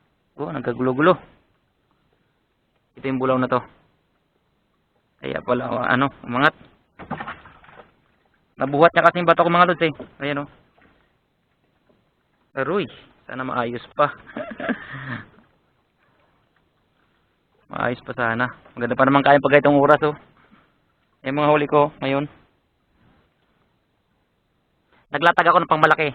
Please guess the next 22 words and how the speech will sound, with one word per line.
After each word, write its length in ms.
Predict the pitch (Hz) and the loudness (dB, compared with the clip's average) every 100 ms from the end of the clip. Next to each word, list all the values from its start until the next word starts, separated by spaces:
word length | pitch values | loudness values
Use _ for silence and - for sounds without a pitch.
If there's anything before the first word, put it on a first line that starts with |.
| - | -8
Yung 80 | 135 | -6
sa 80 | 123 | 2
harap, 240 | 131 131 - _ _ _ | 4 4 2 _ _ _
buhay 240 | 123 120 127 | -4 0 0
yung 80 | |
pain 160 | 123 120 | 2 2
niyan. 240 | 123 117 | 2 0
Tapos, 240 | 113 120 127 - - _ _ _ _ _ | -2 -6 -6 -8 -20 _ _ _ _ _
sa 160 | - 127 | -18 -6
likod 240 | 135 123 | -2 0
dyan. 240 | 127 117 110 - _ _ _ _ _ _ _ _ _ _ _ | 0 0 -2 -14 _ _ _ _ _ _ _ _ _ _ _
Ang 80 | - | -6
sa 80 | 127 | 0
likod, 240 | 131 127 127 | 0 2 2
ano, 160 | 123 120 113 | 4 2 0
yung 400 | 127 120 123 123 | 0 -2 0 -2
tawag 240 | 123 120 123 | 4 4 4
sa 80 | 127 | 2
amin, 160 | 131 | 2
taplik. 320 | 120 - 143 - | 0 0 -4 -6
Nakalitaw 400 | - 123 120 127 | -8 -4 -2 0
lang. 240 | 131 143 | 4 2